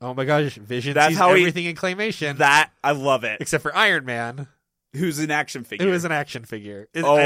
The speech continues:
Speaker 2: I
Speaker 1: love
Speaker 2: love
Speaker 1: so good.
Speaker 2: this.
Speaker 1: I love
Speaker 2: Okay.
Speaker 1: this. Thank you, studio, for giving us a good one this time.
Speaker 2: I, I don't think we need to even sell anything more.
Speaker 1: That's it. What's it called? Guardians of the Galaxy Volume three point five? I mean,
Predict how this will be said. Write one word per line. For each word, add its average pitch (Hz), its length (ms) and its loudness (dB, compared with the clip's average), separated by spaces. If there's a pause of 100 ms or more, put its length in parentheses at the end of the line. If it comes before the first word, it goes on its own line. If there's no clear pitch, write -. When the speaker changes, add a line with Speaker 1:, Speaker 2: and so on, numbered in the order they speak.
Speaker 2:
I - 40 6
Speaker 1:
love 127 100 -2
Speaker 2:
love 156 440 4
Speaker 1:
so - 60 -8
good. 147 100 -4 (100)
Speaker 2:
this. 120 220 -10 (400)
Speaker 1:
I 165 100 0
love 156 240 2
Speaker 2:
Okay. 120 100 0
Speaker 1:
this. 113 320 -10 (520)
Thank 165 220 -6
you, 135 80 -8
studio, 123 600 -6 (260)
for - 140 -14
giving 127 240 -6
us 143 120 -8
a 170 60 -6
good 165 120 -4
one 117 140 -8
this 113 180 -14
time. 104 300 -10 (460)
Speaker 2:
I, 135 240 -16 (160)
I 117 80 -16
don't 151 160 -12
think 175 180 -20
we 170 100 -10
need 170 160 -10
to 165 60 -4
even 147 340 -8
sell 127 260 -8
anything 120 340 -12
more. 107 320 -12
Speaker 1:
That's 175 240 -4
it. 302 340 0 (180)
What's 180 220 6
it 160 60 -4
called? 101 320 -6 (840)
Guardians 135 280 -2
of 143 40 -10
the 147 60 -4
Galaxy 147 360 0
Volume 127 600 -2
three 123 340 -6
point 123 300 -6
five? 131 540 -4
I 123 40 -18
mean, 123 300 -10